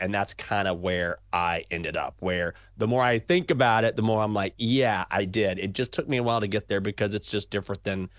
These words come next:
most films I've seen in a long time. You might hate it. I can see where someone would say, "I don't like this at all," but I can also see where someone would say, "You know what? It's really weird. It's really bizarre. There's a lot to it, but also I'm glad I saw it."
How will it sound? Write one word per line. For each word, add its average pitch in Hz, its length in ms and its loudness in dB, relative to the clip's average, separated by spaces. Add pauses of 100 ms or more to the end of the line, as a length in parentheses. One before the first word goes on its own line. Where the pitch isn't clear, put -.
(340)
most 160 560 2
films 123 540 2
I've 110 260 2
seen 101 460 0
in 92 120 -4
a 90 60 -2
long 85 300 -4
time. 82 300 -4
You 120 120 2
might 233 220 4
hate 208 240 4
it. - 160 -6 (240)
I 123 120 2
can 170 120 2
see 175 160 4
where 160 140 4
someone 147 300 2
would 131 120 0
say, 117 240 2
"I 117 80 2
don't 113 140 2
like 107 140 0
this 101 180 -4
at 95 80 2
all," 92 240 0 (160)
but 104 100 2
I 110 60 2
can 113 160 -2
also 113 280 0
see 107 200 -2
where 101 100 -2
someone 98 320 -2
would 92 140 -6
say, 87 420 -2
"You 104 140 -2
know 107 100 2
what? 113 260 0
It's 87 200 -6
really 101 260 0
weird. 101 400 -2
It's 90 160 -10
really 104 220 -2
bizarre. 98 420 0
There's 95 140 -6
a 104 60 -8
lot 92 260 -2
to 92 160 -6
it, 87 100 -8
but 92 160 -10
also 90 300 -4
I'm 85 80 -10
glad 80 160 -8
I 80 60 -8
saw 69 260 -8
it." - 80 -12